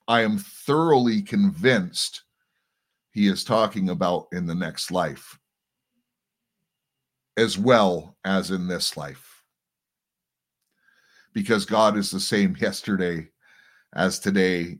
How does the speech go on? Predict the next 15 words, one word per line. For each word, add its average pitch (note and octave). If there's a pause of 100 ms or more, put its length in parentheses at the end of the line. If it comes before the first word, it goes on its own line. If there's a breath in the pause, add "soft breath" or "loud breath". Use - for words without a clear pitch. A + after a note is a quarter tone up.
and F2+
tomorrow F2+ (280)
he'll F2
be F2
the D#2+
same. C#2+ (1160)
He F2
is E2+
not G#2
changing. F#2+ (160)
He's E2+
not F#2+
changing G2+
his E2
ways. C#2